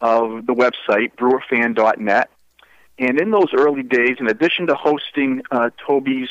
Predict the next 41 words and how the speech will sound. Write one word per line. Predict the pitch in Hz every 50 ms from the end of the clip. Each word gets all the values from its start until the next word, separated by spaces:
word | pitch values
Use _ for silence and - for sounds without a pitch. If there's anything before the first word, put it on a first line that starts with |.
| - - -
Power | - - 143 135 131 120 - -
fifty, | - 190 185 - - - 110 117 123
which | 110 107 101 - -
was | 107 101 - -
basically | 113 120 139 - - 123 - 107 98
almost | 104 104 113 117 - - -
a, | 87 85 - -
a | 113
weekly | 104 101 101 131 147 170 - - 113 101 92 - - _ _ _ _ _ _ _ -
update, | 107 - - _ - 101 95 98 104
it | - 107
was | 101 104
incredible | 101 98 - - 135 143 135 113 110 107 98
at | 92
the | - 87
time, | - - 143 139 123 113 120 - - - - - - - - - - - -
um, | 120 120 117 113 110 113 113 117 117 123 - _ _ _ _ _ - _ _ _ _
Brian | - - - - 165 180 180 -
put | - - - -
the, | - 147 143 - - _ _ _ _ _ _ _ _ _ _ _ _ -
the, | - - - _ _ _ _ _ _ _ _ _ _ -
the | 135 131
website | 165 214 214 - - 214 196 -
together | - 175 170 175 170 165 170
in | 160 156 -
such | - 175 160 - -
a | 156
way | 151 165 160 156
that, | 156 135 147
yes, | 175 185 160 - -
we | 156 151
did | 147 - 226 226
have | 196 208 190 180 170
original | 139 131 139 175 185 185 190 190 190
content, | - - - 208 202 196 - - 202 196 - - -
but | 139 - -
the | 143 139
real | 160 214 233 226
backbone | 160 - 135 135 139 135 - - - - 139 135 131 127
was | 120 117
a | 123